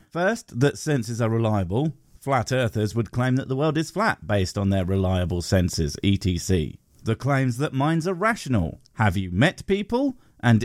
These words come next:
even the regularity of nature. There is regularity in nature, but there is also a bunch of things that are completely irregular to the point where they make no sense whatsoever.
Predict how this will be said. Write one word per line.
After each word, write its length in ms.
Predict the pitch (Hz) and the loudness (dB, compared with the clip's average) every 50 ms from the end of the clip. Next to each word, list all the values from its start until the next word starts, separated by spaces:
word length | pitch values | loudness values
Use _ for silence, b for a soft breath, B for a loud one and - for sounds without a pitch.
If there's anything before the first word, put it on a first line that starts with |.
| - - | 0 -4
even 420 | - 214 214 214 180 202 196 185 | -2 0 0 2 2 0 -2 0
the 120 | 175 196 185 | 0 -2 -2
regularity 840 | 135 123 139 139 123 131 139 127 127 123 120 117 110 - - 127 123 | 0 0 0 0 0 -2 -4 -2 0 0 0 0 -2 -2 -2 0 0
of 120 | 117 107 | 0 0
nature. 720 | 110 110 120 139 170 175 120 - - - 90 82 67 67 - - | 0 0 0 0 0 -2 -2 -4 -2 -2 0 0 0 -2 -6 -2
There 200 | - 147 170 175 - _ | 0 2 2 2 0 _
is 420 | 185 196 190 160 120 92 78 78 - - | -2 0 2 2 0 -2 -4 -10 -16 -4
regularity 800 | - 110 120 107 107 131 120 110 101 95 98 92 - 104 92 90 | 0 0 0 2 2 0 0 0 0 0 -2 -4 -2 0 0 0
in 100 | 90 92 | 2 2
nature, 440 | 104 120 123 - - - 127 127 127 B B - | 0 0 0 -2 -2 -2 -2 -2 -2 B B -10
but 120 | - - | -6 -2
there 160 | 156 165 160 160 | 0 0 2 2
is 120 | 147 139 | 0 0
also 320 | 143 143 127 - 156 143 | 0 -2 0 0 0 0
a 40 | 143 | 0
bunch 300 | 113 - 92 98 90 - | 0 0 0 -2 0 -2
of 140 | 120 110 - | -2 -2 0
things 240 | - 95 95 95 90 | 0 2 2 2 0
that 120 | - - | 0 0
are 60 | 101 | 0
completely 540 | 113 - 160 147 - 190 196 - 185 208 - - | 0 -2 -4 -2 2 4 4 4 2 -2 -6 -4
irregular 640 | 208 220 190 165 117 95 95 104 104 104 107 104 - _ | -2 0 0 0 0 0 -2 -2 0 0 0 0 -2 _
to 140 | - 185 185 | -4 -2 -2
the 80 | 190 | -2
point 400 | 151 - - 143 151 147 139 127 - | -4 -2 -2 -2 0 0 -2 -4 -4
where 220 | 107 123 131 123 120 | -4 -2 -2 0 0
they 160 | 127 131 127 | 0 0 0
make 380 | 120 110 104 98 92 - - | 0 0 0 -2 -4 -4 -2
no 240 | 107 110 98 87 82 | 0 2 2 2 0
sense 360 | - - - 85 62 - - | 0 -2 -2 -2 -2 -4 0
whatsoever. 760 | - 87 - - - - 135 170 220 208 127 110 85 - - | 0 0 0 0 -2 -2 0 2 2 2 2 0 -4 -8 -12